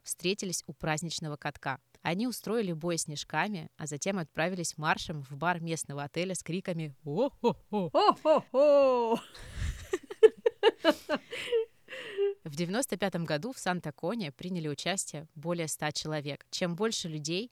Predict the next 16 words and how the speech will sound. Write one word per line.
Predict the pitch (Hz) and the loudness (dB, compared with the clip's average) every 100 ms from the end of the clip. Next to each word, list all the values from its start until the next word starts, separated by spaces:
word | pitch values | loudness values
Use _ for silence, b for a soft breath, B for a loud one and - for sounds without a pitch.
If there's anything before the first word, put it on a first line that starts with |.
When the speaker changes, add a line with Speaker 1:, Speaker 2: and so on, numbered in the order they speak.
| - | -4
Speaker 1:
тем | 165 170 | -2 0
больше | 180 196 - 170 | 0 0 0 -4
алкоголя | - 156 147 143 180 226 | -4 -4 -6 -4 -2 -2
и | - 156 | -4 -4
смелости | - 156 190 202 - 151 | -4 -2 -4 -4 -6 -8
было | 143 185 | -6 -6
среди | - 143 139 | -6 -8 -8
участников. | 165 - 139 - 143 - - | -8 -6 -6 -8 -12 -20 -6
В | |
конце | 170 170 175 | -4 -2 -2
ночи | 151 160 214 - - 160 | -2 -4 -4 -8 -10 -6
Джон | 165 156 | -4 -2
Лоу | 147 185 226 | -2 -4 -4
приказал | - 160 151 165 | -6 -4 -2 -2
своим | 160 147 143 | -2 -6 -6
друзьям | 147 147 160 180 190 | -4 -2 0 -2 -4